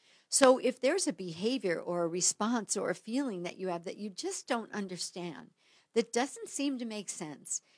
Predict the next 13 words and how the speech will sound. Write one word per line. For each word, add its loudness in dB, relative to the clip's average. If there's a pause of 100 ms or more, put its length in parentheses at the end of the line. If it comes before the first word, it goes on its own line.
if -6
you're 4
always 2
worried 4
about -2
running -4
out -4
of -8
food, -4 (340)
or 0
you're 0
always 2
feeling -4